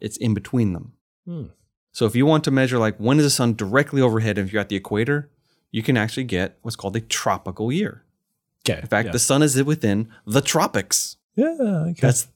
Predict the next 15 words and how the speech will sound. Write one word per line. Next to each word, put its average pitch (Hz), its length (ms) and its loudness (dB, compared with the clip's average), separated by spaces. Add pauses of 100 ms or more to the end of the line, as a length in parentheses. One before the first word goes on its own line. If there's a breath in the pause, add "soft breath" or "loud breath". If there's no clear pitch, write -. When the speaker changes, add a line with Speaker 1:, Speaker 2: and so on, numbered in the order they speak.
(120)
Speaker 1:
the 117 80 -4
tropics, 143 420 0
a 110 60 0
warm 101 300 0
place 139 280 0
of 123 80 -2
the 131 60 0
earth 151 180 2
is 123 140 -4
in 143 120 0
between 120 280 -2
the 117 60 0
two 120 120 -4
tropics. - 500 -8 (120)
Speaker 2:
Right. 160 160 -6